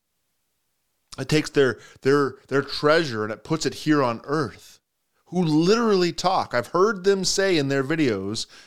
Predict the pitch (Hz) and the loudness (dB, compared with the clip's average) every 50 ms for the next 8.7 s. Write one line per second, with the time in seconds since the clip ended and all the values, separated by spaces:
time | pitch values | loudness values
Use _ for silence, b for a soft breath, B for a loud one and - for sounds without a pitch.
0 | B B B 135 131 165 170 170 165 170 180 165 147 123 117 143 165 208 202 - | B B B -4 0 2 2 2 2 2 -2 -6 -6 -4 -2 0 0 0 0 0
1 | - - 180 170 165 - 190 170 160 156 147 139 160 190 190 - - 170 170 170 | -2 -2 -2 -2 -2 -4 -2 -2 -2 -2 0 2 2 2 2 0 -6 -6 -4 0
2 | 185 180 143 123 120 123 135 - 160 135 147 139 135 135 151 180 185 165 143 139 | 0 2 2 2 2 2 0 0 0 0 0 0 0 -2 -4 -2 -2 -2 -2 -2
3 | 135 135 131 123 - B B B B B 165 147 147 - - - - 180 190 - | -2 -4 -4 -6 -8 B B B B B -4 -4 -4 -6 -8 -6 -4 -4 -4 -2
4 | - - - 127 113 - - 123 120 117 B B B B B - - - - - | -2 -2 0 0 -2 -2 -4 -4 -4 -6 B B B B B -2 -2 -2 0 2
5 | 165 170 170 156 160 160 151 - - 139 120 - - - - 156 143 135 - - | 2 2 2 2 0 -2 -2 -2 -2 -4 -4 -6 -8 -4 -2 -2 0 0 -2 -6
6 | - - - 175 170 160 135 120 117 110 107 101 B B B B B B 151 147 | -6 -4 -2 0 0 2 2 0 0 -2 -4 -8 B B B B B B 0 0
7 | 147 147 139 139 139 135 143 147 139 - - - - - - - - - _ _ | 2 2 2 2 2 2 0 -2 -2 -2 -4 -4 -4 -4 -4 -8 -8 -10 _ _
8 | _ _ _ _ _ _ _ - 147 135 143 151 - | _ _ _ _ _ _ _ -6 -4 -2 -2 -4 -4